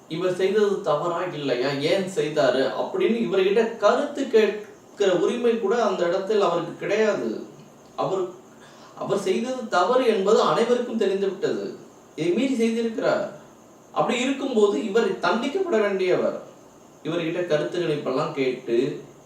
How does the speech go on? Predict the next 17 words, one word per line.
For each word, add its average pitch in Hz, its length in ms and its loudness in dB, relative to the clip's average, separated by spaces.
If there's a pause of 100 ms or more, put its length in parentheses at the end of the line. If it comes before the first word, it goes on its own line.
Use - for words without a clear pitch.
(240)
"ஆமா 135 340 -2
நான் 135 260 -2
செஞ்சேன்" 135 560 0 (200)
அப்படின்னு 135 460 -2
இவர் 135 220 2
வந்து 143 180 2
ஒரு 139 100 4
ஒப்புதல் 156 400 2
வாக்குமூலம், 123 500 -2 (380)
ஏன்னா 226 440 2
இவர் 220 260 4
ஒப்புதல் 226 560 2
வாக்குமூலம் 208 500 2
அந்த 208 100 2
வீடியோவில் 220 600 0
தெள்ள 208 300 2
தெளிவாகவே 202 520 2